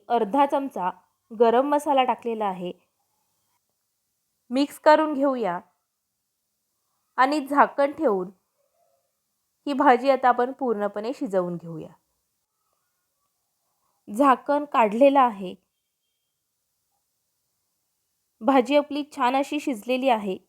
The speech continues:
तुम्ही पाहू शकता. थोडीशी वेगळ्या पद्धतीने केलेली मस्त अशी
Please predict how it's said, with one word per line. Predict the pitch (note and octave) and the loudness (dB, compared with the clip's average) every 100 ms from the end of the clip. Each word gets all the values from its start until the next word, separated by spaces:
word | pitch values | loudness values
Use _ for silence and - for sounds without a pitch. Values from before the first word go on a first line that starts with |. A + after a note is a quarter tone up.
| - | -10
तुम्ही | C4+ C#4 | -6 -4
पाहू | C#4 B3+ A#3+ C4 | -2 -2 0 -2
शकता. | C#4+ B3+ - E3+ F#3+ _ _ _ _ _ _ _ _ _ _ _ _ _ _ _ _ _ _ | -2 -4 -8 -10 -10 _ _ _ _ _ _ _ _ _ _ _ _ _ _ _ _ _ _
थोडीशी | C4+ B3+ C4+ E4 | -2 0 0 -2
वेगळ्या | D4+ B3 A3+ B3 | -2 0 2 2
पद्धतीने | C4 A#3+ C#4+ C4 C4 | 0 -2 -2 -4 -8
केलेली | B3+ A#3 A3+ G3 G3+ - | -4 -4 -4 -6 -10 -8
मस्त | A#3+ C4 C4+ D#4 | 0 2 2 0
अशी | C#4+ D4 | 0 0